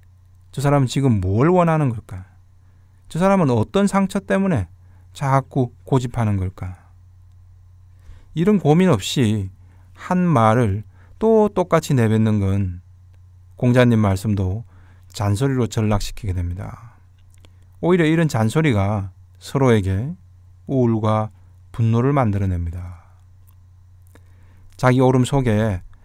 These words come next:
때로는 자신의 조급함과 게으름이 감춰져 있음을 깨닫는 것이 중요합니다. 공자는 그 지위에 있지 않으면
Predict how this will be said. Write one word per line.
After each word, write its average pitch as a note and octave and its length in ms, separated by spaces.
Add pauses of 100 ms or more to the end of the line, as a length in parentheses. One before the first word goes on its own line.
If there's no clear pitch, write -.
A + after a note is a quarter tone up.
(200)
때로는 C3+ 480 (680)
자신의 G#2+ 440
조급함과 G#2 840 (480)
게으름이 B2 420
감춰져 G#2+ 460
있음을 F#2+ 560 (400)
깨닫는 G2+ 400
것이 F#2 200
중요합니다. F#2 880 (1600)
공자는 D3+ 600 (160)
그 E3 260
지위에 F#3 400
있지 D3 300
않으면 C3 560